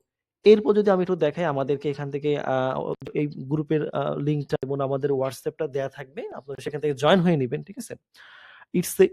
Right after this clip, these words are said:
Elite Circle Community, যদি এটা একটু আসুক, আমরা একটু ওয়েট করি, এটা চলে আসবে। এখন আপনারা এই গ্রুপের মধ্যে আপনারা জয়েন হয়ে যাবেন। দেখেন এখান থেকে,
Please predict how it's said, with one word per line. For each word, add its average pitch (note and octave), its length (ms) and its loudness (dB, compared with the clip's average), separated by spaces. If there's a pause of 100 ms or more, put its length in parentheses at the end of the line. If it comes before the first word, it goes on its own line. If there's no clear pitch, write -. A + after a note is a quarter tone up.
Elite F#3 260 4
Circle D#3 400 4
Community, D#3+ 320 0
যদি D3+ 160 0
এটা D3 140 -2
একটু D#3 140 -4
আসুক, D#3+ 420 -8
আমরা C#3+ 140 -4
একটু C#3 160 -4
ওয়েট E3 180 4
করি, E3 320 -2 (240)
এটা D3 160 -4
চলে D3+ 240 -4
আসবে। C3+ 180 -4
এখন F3+ 200 -10
আপনারা F#3+ 380 -8 (380)
এই A#3+ 180 2
গ্রুপের F3 420 2
মধ্যে F3 400 -4
আপনারা C#3+ 300 -4
জয়েন B2+ 260 -2
হয়ে C#3+ 220 -2
যাবেন। B2+ 280 -4
দেখেন D3 200 -8
এখান C#3+ 180 -6
থেকে, D3 280 -4